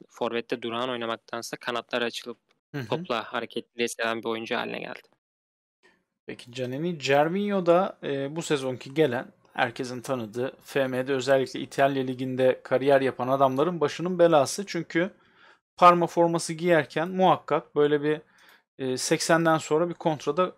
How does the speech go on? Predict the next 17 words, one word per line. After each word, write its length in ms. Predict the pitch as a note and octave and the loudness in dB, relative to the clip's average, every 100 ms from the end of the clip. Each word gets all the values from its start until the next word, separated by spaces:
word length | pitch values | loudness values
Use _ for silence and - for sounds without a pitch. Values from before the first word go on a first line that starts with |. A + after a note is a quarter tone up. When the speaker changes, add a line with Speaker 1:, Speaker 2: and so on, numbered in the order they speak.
| _ | _
Speaker 2:
gol 240 | D#3 D#3 D#3+ | -2 0 2
yemişliği 480 | C#3 C3 - G#3+ | 0 -4 -4 2
vardır 260 | G#3 F#3+ D3+ | 6 6 6
herhalde 460 | C3 B2 A2 A2+ A#2+ _ _ _ - | 4 2 0 -4 -6 _ _ _ -18
İtalya 360 | - C#3+ B2+ | -2 0 0
Ligi 180 | A#2+ A#2 | -2 -4
yapan 240 | A#2+ A2+ A#2+ | -4 -4 -6
arkadaşların. 720 | A#2 A#2 A#2 A2+ - C#3+ A#3+ _ _ _ _ _ _ _ - D3+ | -6 -6 -8 -8 -8 -10 -12 _ _ _ _ _ _ _ -20 -10
Gervinho 560 | C#3 D3+ D#3 G#3+ A#3 A#3 | 4 8 8 4 2 6
ile 100 | A3 | 8
Speaker 1:
Evet. 20 | |
Speaker 2:
alakalı 580 | F#3+ F3+ E3 E3 D#3+ D3 | 8 6 4 2 -2 0
bir 80 | |
değişiklik 640 | D3 C#3+ C#3 - C#3+ - - | 0 2 2 0 -8 -8 -2
yapmayı 360 | C#3 - C3+ B2 | -2 -2 -8 -8
düşünüyor 380 | - C3+ B2+ B2+ | -8 -6 -6 -6
musun? 380 | A#2 - G3+ | -8 -8 -8